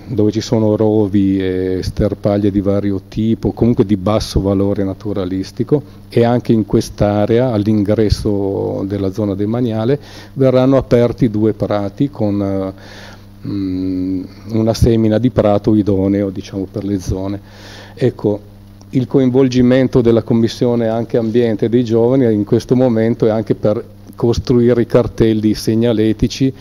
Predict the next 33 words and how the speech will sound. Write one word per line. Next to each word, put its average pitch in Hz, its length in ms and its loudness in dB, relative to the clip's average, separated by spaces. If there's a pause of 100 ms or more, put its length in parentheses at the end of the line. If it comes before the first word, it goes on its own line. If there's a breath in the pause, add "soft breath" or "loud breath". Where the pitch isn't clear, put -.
(220 loud breath)
e 120 140 0
per 117 180 0
segnalare 110 640 0
la 101 100 -2
sensibilità 101 760 -2
del 98 120 -4
luogo. 98 400 -2
Quindi 104 340 -2 (440 loud breath)
questo 127 300 4
è - 20 4
un 123 80 4
cartello 113 540 2
non 123 260 4
definitivo, 110 920 -2 (120)
è - 100 -8
in 113 140 2
fase 113 320 2
di 104 100 0
studio 107 520 0
con 107 180 -6
la 104 80 -2
Commissione 107 560 -2
Ambiente 107 580 0 (540 loud breath)
e 104 760 0
vuole 123 260 4
dare 120 200 4
un 120 80 4
messaggio 113 680 2
che 107 200 -2
siamo 113 280 -2
in 113 60 2
un'area 107 600 2 (320 loud breath)
delicata 110 920 0